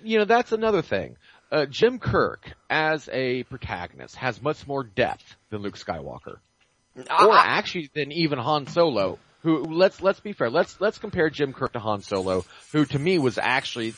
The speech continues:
Speaker 1: the best thing in the original trilogy.
Speaker 2: I'd say that Han Solo and Jim Kirk are more comparable because they're, they're similar, eh, they're, they're similar in a lot of ways. In fact, when Chris-, when Christopher Pine, uh, was cast as Kirk in the J J Abrams reboot,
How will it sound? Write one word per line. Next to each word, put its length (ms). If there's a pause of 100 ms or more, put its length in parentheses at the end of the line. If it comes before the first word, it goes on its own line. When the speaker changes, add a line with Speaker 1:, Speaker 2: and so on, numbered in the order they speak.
(120)
Speaker 1:
the 100 (100)
best 280
thing 300
in 100
the 100
original 360
trilogy. 440
Speaker 2:
I'd 200
say 200
that 140
Han 240
Solo 320
and 120
Jim 200
Kirk 280
are 60
more 220
comparable 580
because 640
they're, 140
they're 180
similar, 720 (240)
eh, 200
they're, 220
they're 160
similar 440
in 60
a 60
lot 180
of 60
ways. 220
In 60
fact, 200
when 100
Chris-, 260
when 340
Christopher 380
Pine, 520 (920)
uh, 220
was 120
cast 400
as 100
Kirk 460
in 180
the 140
J 180
J 120
Abrams 480
reboot, 500